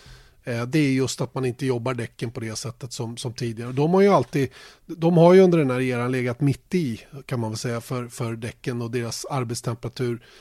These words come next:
Nu håller de på att ramla ur det här fönstret. Merca har ju legat i, i, i kanten för överhettning, men håller nu på att glider in i, i, det, i sweet spoten, så att säga, för däcken då. Eh, och, eh, undrar om det inte är den glidningen vi har sett,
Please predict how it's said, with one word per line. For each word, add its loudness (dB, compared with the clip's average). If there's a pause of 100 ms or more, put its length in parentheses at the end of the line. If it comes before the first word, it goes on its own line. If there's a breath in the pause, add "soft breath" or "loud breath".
(160 loud breath)
Nu -2
håller 4
de 2
på -2
att 2
ramla 0
ur 0
det -4
här -4
fönstret. -10
Merca -2
har 4
ju 6
legat -2
i, -2 (220)
i, -6
i -6
kanten -4
för -6
överhettning, -4 (640 soft breath)
men -4
håller 0
nu 0
på -6
att -6
glider -2
in 2
i, -4
i, -4
det, -8 (200)
i -6
sweet 0
spoten, -4
så -6
att -8
säga, -6
för -10
däcken -8
då. -10 (540 loud breath)
Eh, -16
och, -6
eh, -4
undrar 2
om 0
det 2
inte 0
är -4
den 0
glidningen -2
vi -2
har -2
sett, -6